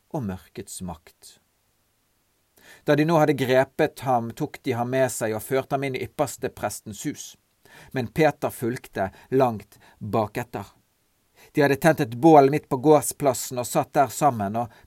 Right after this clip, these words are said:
Peter satte seg blant dem. En tjenestepike fikk se ham sitte mot lyset. Hun stirret på ham og sa, «Også denne var med ham.» Men han nektet og sa, «Jeg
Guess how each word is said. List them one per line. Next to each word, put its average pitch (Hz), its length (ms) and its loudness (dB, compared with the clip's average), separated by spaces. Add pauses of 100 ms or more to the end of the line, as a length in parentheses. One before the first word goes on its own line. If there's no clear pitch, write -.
Peter 147 360 0
satte - 360 -8
seg 120 200 -4
blant 139 240 0
dem. 78 160 -16 (760)
En 95 160 -12
tjenestepike 113 960 -8
fikk 120 160 -8
se 147 240 -2
ham 113 220 -4 (180)
sitte 139 400 -6
mot 131 160 -6
lyset. 131 400 -4 (320)
Hun 175 160 2
stirret 170 640 -2 (100)
på 131 100 0
ham 110 220 -4
og 110 80 -6
sa, 131 300 0 (420)
«Også 247 240 -2
denne 220 320 2
var 160 160 2
med 220 160 2
ham.» 110 140 -4 (640)
Men 110 160 -8
han 110 160 -2
nektet 113 320 -6
og 104 80 -8
sa, 101 220 -4 (340)
«Jeg 160 220 -2